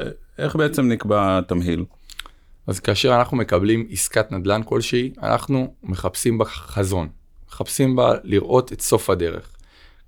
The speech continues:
Speaker 2: פחות מעניין אותנו מה יש על הקרקע היום, ולכן כשאנחנו מקבלים עסקה, אנחנו מסתכלים קדימה, לא מה המצב הנוכחי. ה-, כאשר אנחנו מקבלים קרקע ואנחנו חושבים שהניצול המיטבי שלה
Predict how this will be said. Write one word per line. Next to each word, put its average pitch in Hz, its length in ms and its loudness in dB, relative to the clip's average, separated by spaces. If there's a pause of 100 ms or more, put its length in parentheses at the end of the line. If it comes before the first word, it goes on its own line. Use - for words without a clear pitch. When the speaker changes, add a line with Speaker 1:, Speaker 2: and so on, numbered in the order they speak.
(340)
Speaker 2:
פחות 170 420 2
מעניין 127 260 2
אותנו 139 340 0
מה 117 200 0
יש 117 260 2
על 98 80 0
הקרקע 95 360 -2
היום, 92 260 2 (380)
ולכן 104 500 2 (340)
כשאנחנו 120 400 0
מקבלים 113 380 2
עסקה, 135 300 0
אנחנו 120 180 -2
מסתכלים 104 320 -4
קדימה, 92 440 0
לא 101 260 2 (120)
מה 95 160 -2 (100)
המצב 92 420 0
הנוכחי. 90 460 -6 (880)
ה-, 90 960 0 (520)
כאשר 107 340 4
אנחנו 131 220 4
מקבלים 107 380 2
קרקע 98 380 0
ואנחנו 101 280 -2
חושבים 98 500 0
שהניצול 95 1000 2
המיטבי 104 640 0
שלה 95 280 2